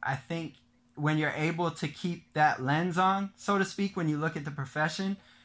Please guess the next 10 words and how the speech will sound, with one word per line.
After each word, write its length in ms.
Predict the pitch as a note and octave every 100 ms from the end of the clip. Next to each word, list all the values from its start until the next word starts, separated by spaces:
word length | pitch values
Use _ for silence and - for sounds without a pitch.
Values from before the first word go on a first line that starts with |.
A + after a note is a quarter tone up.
| _
that 380 | C#3+ D3+ C#3 - C3+
then 300 | D#3 E3 D#3+
your 240 | D3+ C#3 C3+
actions 460 | D#3+ E3+ F#3 D3+
in 140 | D#3+ E3+
the 80 |
classroom 580 | D3+ E3+ D#3 D3 D3+ C#3+
will 500 | C#3 D3+ D#3 D3 C#3+ - - -
unfold 560 | D#3+ D#3+ - D#3 D3+
authentically. 760 | C#3 C3 C#3+ B2 A#2+ G2+ G#2